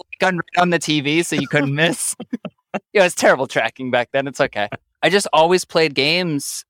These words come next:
It's all I ever really wanted to do. I guess it was, like, trying to figure out how I could just play video games all day. At the time,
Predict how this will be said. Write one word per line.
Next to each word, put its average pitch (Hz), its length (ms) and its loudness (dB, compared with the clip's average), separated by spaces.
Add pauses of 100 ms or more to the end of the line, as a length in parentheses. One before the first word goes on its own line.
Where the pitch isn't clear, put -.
It's 135 180 -4
all 123 680 4
I 110 120 -2
ever 120 220 -2
really 123 220 -2
wanted 117 380 -2
to 101 60 -18
do. 123 600 -4 (120)
I 113 40 -16
guess 113 260 -2
it 156 120 -2
was, 143 240 -2
like, 123 400 -2
trying 135 340 0
to 170 80 -4
figure 151 480 -4
out 120 400 2
how 123 800 0 (100)
I 113 340 2
could 113 540 0
just - 240 -8
play 110 160 -2
video 101 280 -4
games 95 280 -12
all 101 100 -12
day. - 280 -16 (260)
At 151 180 0
the 151 80 0
time, 147 680 0